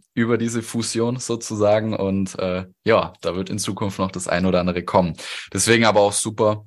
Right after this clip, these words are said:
dass du da ja heute mit am Start bist. Vor allem hast du ja auch schon jetzt einige Jahre Erfahrung.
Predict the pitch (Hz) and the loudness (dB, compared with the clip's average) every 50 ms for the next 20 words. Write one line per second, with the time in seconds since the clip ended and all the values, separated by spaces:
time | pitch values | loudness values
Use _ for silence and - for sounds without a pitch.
0 | _ _ - 101 98 95 - - 98 90 98 95 95 95 92 90 101 95 90 107 | _ _ -2 -2 -2 -2 -4 -6 -2 2 4 6 6 6 6 4 2 -2 -2 -2
1 | 98 98 - - 92 95 - - 101 101 110 - - 101 101 98 95 - - - | -4 -4 -2 -2 -2 0 2 4 4 4 2 2 -2 -4 -4 -4 -4 -6 -4 -2
2 | 92 78 87 92 92 95 95 90 - 85 82 87 90 87 - - 98 92 92 90 | 0 0 2 2 0 -2 -4 -4 -4 -2 0 0 0 -2 -2 -2 -2 -2 -2 -2
3 | 90 - 85 92 95 95 90 95 90 90 90 90 85 90 - - 87 - - 90 | -2 -2 -2 -2 -2 -2 -4 -4 -2 0 0 0 0 0 -2 -4 -2 0 0 0
4 | 87 82 85 87 87 85 | 0 0 -4 -6 -8 -10